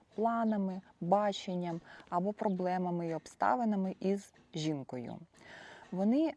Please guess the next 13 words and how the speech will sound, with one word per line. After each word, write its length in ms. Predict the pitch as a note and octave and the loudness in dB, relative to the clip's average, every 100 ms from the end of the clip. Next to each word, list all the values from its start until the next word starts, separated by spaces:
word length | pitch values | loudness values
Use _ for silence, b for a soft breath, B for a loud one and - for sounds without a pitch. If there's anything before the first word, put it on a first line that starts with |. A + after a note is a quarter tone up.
| - | -2
думають, 480 | F3 A#3+ A3 F#3+ - | 0 2 2 0 -4
що 140 | E3+ | -4
вони 220 | F3 G3 | -2 -2
тим 180 | G3 D#3+ | -2 -6
самим 400 | - G3 G#3+ F3+ | -4 0 0 0
жінку 580 | D#3 F#3+ G3+ - F3+ D#3+ | 0 0 0 0 -2 -2
від 160 | D#3 D3+ | -2 0
реальності 600 | D#3 F3 F#3+ F3 - E3 | 0 0 -2 -4 -6 -4
захищають. 760 | E3+ - F3 - D3 B2+ A#2 - | -4 -4 -6 -6 -4 -4 -4 -6
Мовляв, 400 | D#3 D#3 D#3 C3+ | -6 -2 -2 -2
нехай 340 | C3+ C#3+ C#3+ C#3 | -4 -6 -6 -6
займається 800 | C#3+ D3 C#3 B2+ - - A2+ B B B - | -6 -6 -6 -8 -10 -8 -8 B B B -4
дітьми 600 | E3 - G3 B3 D#4 | -2 -2 0 2 2